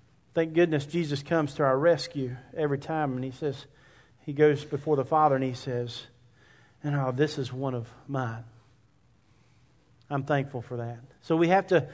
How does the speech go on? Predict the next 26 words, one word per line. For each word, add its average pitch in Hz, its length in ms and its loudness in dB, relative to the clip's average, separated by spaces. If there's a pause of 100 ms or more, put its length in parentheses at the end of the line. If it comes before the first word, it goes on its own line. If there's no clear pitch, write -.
(200)
be 175 100 8
aware 180 360 6
of - 80 -2
his 156 160 -4
activities. 143 800 -2 (800)
We 147 80 4
have 151 80 2
to 165 100 -6
be 170 140 8
aware 180 440 6
of 143 220 0 (560)
the 143 100 -2
temptation 185 640 4
to 151 160 0
slander, 180 540 4
and 147 100 4
we're 185 100 4
gonna 202 140 2
talk 175 240 4
about 165 200 6
that 185 140 4
a - 20 4
little 175 160 2
bit 170 160 -4
more 170 280 2
in, 156 220 2